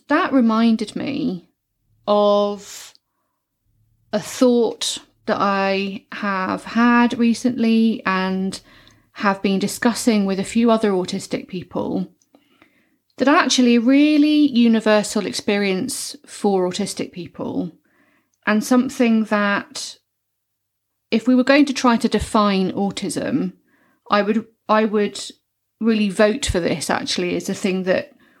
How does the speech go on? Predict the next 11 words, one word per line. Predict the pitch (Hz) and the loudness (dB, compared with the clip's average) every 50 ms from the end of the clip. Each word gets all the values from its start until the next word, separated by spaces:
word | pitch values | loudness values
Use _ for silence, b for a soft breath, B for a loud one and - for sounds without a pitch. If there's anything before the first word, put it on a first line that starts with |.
| b b b b b b _ _ _ - | b b b b b b _ _ _ -2
is | 214 208 - - | -2 0 0 2
fundamental | - 220 214 208 196 190 190 190 202 - - 185 180 180 - - _ _ _ _ _ | 2 2 2 2 2 0 0 0 0 0 -2 -2 -4 -4 -6 -10 _ _ _ _ _
to | - 208 190 | -4 -2 0
a | 190 | 2
lot | 202 202 190 | 2 0 0
of | 180 | 0
our | 180 175 175 | 0 0 0
experience, | - - - - - 202 190 180 - - 160 - - 175 175 - - - - - - b b b b b b b b b b _ _ - | 0 -2 -6 -4 -2 0 0 0 -2 -2 -2 -2 -2 -2 -4 -4 -6 -8 -10 -12 -14 b b b b b b b b b b _ _ -2
is | 208 208 202 202 202 208 208 190 - - - - _ _ _ _ _ _ _ _ _ _ _ _ _ _ _ _ _ _ _ _ _ _ _ - | 0 0 2 2 0 0 -2 -2 -4 -6 -8 -12 _ _ _ _ _ _ _ _ _ _ _ _ _ _ _ _ _ _ _ _ _ _ _ -6
the | 220 214 240 220 214 214 208 208 208 208 208 208 208 - - - _ _ _ _ _ _ _ - - _ _ - | -2 0 2 2 2 2 0 0 0 0 0 -2 -2 -4 -8 -12 _ _ _ _ _ _ _ -20 -20 _ _ 2
deep | 269 269 262 240 233 277 - - | 2 4 4 2 0 -4 -10 -12